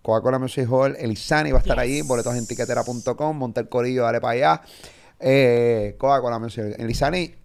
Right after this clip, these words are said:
Speaker 1: este, fue como un compendio, resumen de, de lo que es tu carrera. Quería tenerlo, obviamente, pues, no será la primera vez que me siente contigo
Speaker 2: Claro.
Speaker 1: aquí. Yo creo que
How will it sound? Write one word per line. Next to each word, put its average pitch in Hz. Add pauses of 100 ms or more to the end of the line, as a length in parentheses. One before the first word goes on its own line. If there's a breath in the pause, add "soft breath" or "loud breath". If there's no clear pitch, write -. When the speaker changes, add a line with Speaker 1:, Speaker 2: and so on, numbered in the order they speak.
(240)
Speaker 1:
este, 120 (600)
fue -
como 151
un 165
compendio, 123 (440)
resumen 123
de, 104 (640 soft breath)
de 160
lo 104
que 110
es 98
tu 123
carrera. 120 (140)
Quería 107
tenerlo, 110
obviamente, 107
pues, 104
no 101
será 113
la 113
primera 107
vez 107
que 113
me 107
siente 107
contigo 107
Speaker 2:
Claro. 104
Speaker 1:
aquí. 110
Yo 113
creo 101
que 101